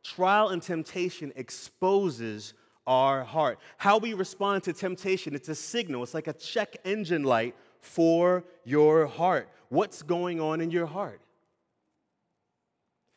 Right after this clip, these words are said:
Time and time, the Bible talks about the heart. It says phrases like, "If you say in your heart," "If you turn your heart." He had it in his heart.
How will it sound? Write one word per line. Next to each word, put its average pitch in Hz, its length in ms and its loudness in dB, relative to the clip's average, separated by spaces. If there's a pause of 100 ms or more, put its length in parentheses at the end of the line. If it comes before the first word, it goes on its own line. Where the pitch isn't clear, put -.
(180)
Time 208 300 2
and 208 80 4
time, 190 240 0
the 151 80 4
Bible 165 320 2
talks 165 280 -2
about 147 220 0
the 135 60 -4
heart. 123 240 -2
It 120 60 -8
says 156 220 -2
phrases 147 440 -6
like, 139 260 -2 (200)
"If 165 220 -4
you 175 120 -8
say 202 560 2
in 120 260 -6
your 110 140 -4
heart," 98 360 -6
"If 156 220 -8
you 180 200 -8 (200)
turn 196 640 0 (200)
your 127 180 -2
heart." 110 300 -2 (300)
He 196 300 -6
had 233 420 2
it 175 160 4 (120)
in 131 140 -2
his 113 180 -4
heart. 113 280 -4